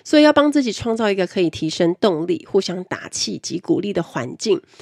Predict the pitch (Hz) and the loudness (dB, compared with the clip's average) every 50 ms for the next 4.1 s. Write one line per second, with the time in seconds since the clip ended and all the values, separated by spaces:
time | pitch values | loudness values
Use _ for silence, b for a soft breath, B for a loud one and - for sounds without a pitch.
0 | B B B B - 247 269 294 - - 330 294 277 269 262 254 - 233 233 233 | B B B B 2 4 4 4 6 6 4 4 4 4 0 0 2 2 2 2
1 | - - 226 208 - 214 208 202 196 190 - - 185 170 175 - 175 - 175 180 | 2 -2 -6 0 2 2 2 2 2 0 0 -2 -2 -2 -2 -2 -4 -4 -6 -10
2 | 175 - - - - - 226 208 214 220 - - 220 196 180 185 190 - - - | -12 -16 -14 -8 -4 -2 0 0 0 -2 -4 -2 -2 0 0 0 -4 -6 -6 -6
3 | 214 202 202 196 170 160 151 151 151 160 - - 175 151 147 180 175 - - - | -6 -4 -4 -6 -4 -4 -4 -4 -4 -4 -4 -2 -2 -2 -2 -4 -8 -6 -6 -6
4 | - | -6